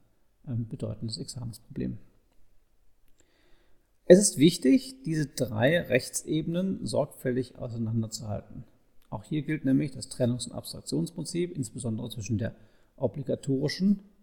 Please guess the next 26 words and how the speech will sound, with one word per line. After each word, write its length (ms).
also 180
dem 240
Sicherungsvertrag, 840
und 140
der 60
dinglichen 580
Ebene, 420
also 280
die 220
Übertragung 800
der 80
Sicherung. 400
Damit 240
jetzt 480
zunächst 340
einmal 180
genug 320
zur 140
Vorrede 500
und 300
zu 80
den 240
allgemeinen 640
Überlegungen 580
zur 160
Kreditsicherung. 680